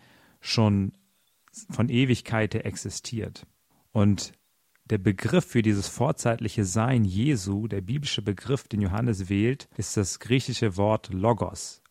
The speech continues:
Wort, ja. Und das heißt dann, ja, das Wort ist Fleisch geworden und hat unter uns gewohnt und wir haben seine Herrlichkeit gesehen, die Herrlichkeit des einzigen Sohnes vom Vater, voll Gnade und Wahrheit.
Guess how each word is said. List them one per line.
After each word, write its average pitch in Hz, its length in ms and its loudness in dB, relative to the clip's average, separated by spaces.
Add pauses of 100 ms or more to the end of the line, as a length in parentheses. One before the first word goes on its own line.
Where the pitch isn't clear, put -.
Wort, 101 500 0
ja. - 260 -8 (540)
Und 113 60 0
das 104 180 2
heißt 107 320 2
dann, 107 100 2
ja, 104 80 2
das 98 200 -2
Wort 107 200 4
ist - 140 -6
Fleisch 113 560 0
geworden 85 520 -10
und - 140 -6
hat 98 140 -4
unter 120 260 2
uns 107 240 -2
gewohnt 107 560 2 (380)
und 104 140 4
wir 113 120 6
haben 120 140 4
seine 110 240 4
Herrlichkeit 101 800 0
gesehen, 90 400 -4
die 87 120 -2
Herrlichkeit 104 800 -2 (360)
des - 200 -4
einzigen 113 600 2
Sohnes 101 560 0 (200)
vom 101 240 0
Vater, 87 880 -4
voll 95 200 -2
Gnade 98 480 2
und 92 240 -2
Wahrheit. 92 580 -6